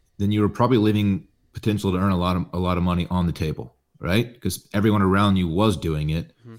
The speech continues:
Speaker 1: So if you're not doing it, you're, you're not, you know, it's not an equal, an even playing field.
Speaker 2: You see in the first episode that he, he wasn't doing it when other people were in, in the beginning, when he was, like, twenty-one.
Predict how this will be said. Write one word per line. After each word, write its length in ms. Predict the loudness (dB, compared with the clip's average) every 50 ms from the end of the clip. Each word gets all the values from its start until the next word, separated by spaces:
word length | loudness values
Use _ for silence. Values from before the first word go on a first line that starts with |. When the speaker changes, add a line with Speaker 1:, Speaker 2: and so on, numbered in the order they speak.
| -20 _
Speaker 1:
So 160 | -6 -4 -4
if 120 | -2 -2
you're 80 | 0 0
not 220 | 0 0 -2 -2
doing 200 | -2 -2 0 0
it, 100 | 0 -2
you're, 140 | -2 -4 -4
you're 180 | -4 -2 -2 0
not, 320 | 0 0 0 -2 -4 -8 _
you 120 | -6 -4
know, 100 | -4 -2
it's 160 | -4 -4 -4 -4
not 140 | -2 -2
an 80 | -2 -2
equal, 240 | -4 -6 -8 -10 -18 _ -8
an 100 | -8 -6
even 320 | -4 -4 -4 -2 -4 -4
playing 300 | -4 -4 -4 -2 -2 -2
field. 300 | -4 -6 -12 -16 -18 -20 _ _ _ _ _ _ _ _
Speaker 2:
You 160 | -8 -8 -6
see 200 | -6 -4 -2 -2
in 80 | 0 0
the 80 | 0 0
first 240 | 0 -2 0 2
episode 360 | 2 0 0 -2 -4 -4 -4 -4
that 160 | -4 -6 -8
he, 340 | -8 -10 -10 -10 -12 -14 -14
he 220 | -14 -12 -10 -10
wasn't 460 | -4 0 0 0 0 0 -4 -10 -12 -10
doing 320 | -8 -6 -6 -6 -6 -6
it 120 | -8 -6
when 120 | -6 -6 -6
other 160 | -6 -6 -8
people 360 | -8 -12 -12 -10 -10 -10 -6
were 280 | -4 -2 -2 -2 -2 -4
in, 140 | -8 -10 -14
in 260 | -12 -12 -12 -12 -14 -16
the 60 | -16
beginning, 380 | -16 -14 -12 -10 -10 -10 -10 -10
when 140 | -12 -12 -12
he 120 | -12 -12
was, 160 | -12 -12 -12
like, 140 | -14 -14 -14
twenty-one. 640 | -12 -12 -10 -10 -10 -10 -12 -10 -12 -12 -12 -16